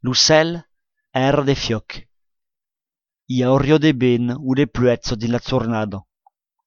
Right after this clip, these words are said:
Jordan partissiò come ero partit Martí,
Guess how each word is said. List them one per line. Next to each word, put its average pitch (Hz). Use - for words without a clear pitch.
Jordan 160
partissiò 151
come 143
ero 139
partit 151
Martí, 131